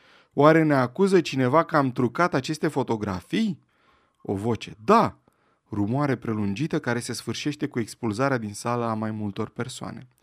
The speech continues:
Clișeele au fost supuse unei expertize, dar mai avem și alte dovezi.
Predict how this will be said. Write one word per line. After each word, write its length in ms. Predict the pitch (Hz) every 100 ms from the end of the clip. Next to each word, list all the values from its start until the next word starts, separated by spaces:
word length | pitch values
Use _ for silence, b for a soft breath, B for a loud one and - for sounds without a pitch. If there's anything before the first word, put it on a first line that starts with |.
| B B B B B B B
Clișeele 520 | - 139 - 202 208
au 80 | 170
fost 260 | - 180
supuse 400 | - 131 143 -
unei 200 | 160 156
expertize, 760 | 160 - - 180 196 160 95 90 b b b
dar 180 | 127 123
mai 160 | 151
avem 220 | 165 196 233
și 120 | 262
alte 240 | 262 262
dovezi. 480 | 180 123 98 87